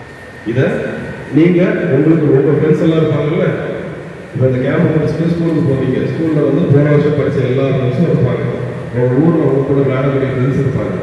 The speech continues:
எல்லாருக்கிட்டையும் சொல்லி எந்தெந்த வீட்ல எல்லாம் அப்பா குடிச்சிட்டு வராங்களோ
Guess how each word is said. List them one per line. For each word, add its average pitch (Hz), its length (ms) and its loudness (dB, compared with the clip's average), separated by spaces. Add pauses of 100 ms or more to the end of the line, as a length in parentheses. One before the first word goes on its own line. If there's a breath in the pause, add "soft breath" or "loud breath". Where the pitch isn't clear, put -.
(440)
எல்லாருக்கிட்டையும் 139 720 0
சொல்லி 110 280 0 (920)
எந்தெந்த 156 360 2
வீட்ல 143 340 2
எல்லாம் 139 280 0 (560)
அப்பா 139 300 0
குடிச்சிட்டு 139 480 -2
வராங்களோ 117 360 -2